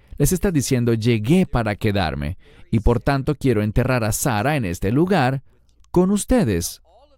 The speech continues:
Todo esto es para subrayar el hecho de que Dios le ha entregado a él esta tierra.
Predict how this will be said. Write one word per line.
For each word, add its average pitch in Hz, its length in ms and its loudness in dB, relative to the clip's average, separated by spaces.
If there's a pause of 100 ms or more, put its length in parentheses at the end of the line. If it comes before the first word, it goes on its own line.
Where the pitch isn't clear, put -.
(580)
Todo 262 300 4
esto 156 180 2
es 151 80 -4
para 123 240 0
subrayar 117 600 0
el 143 140 2
hecho 98 360 0 (300)
de 110 160 0
que 104 160 0
Dios 131 360 2
le 110 140 0
ha 104 120 0
entregado 117 640 0
a 202 140 2
él 113 260 0 (180)
esta 160 360 2
tierra. 87 560 -2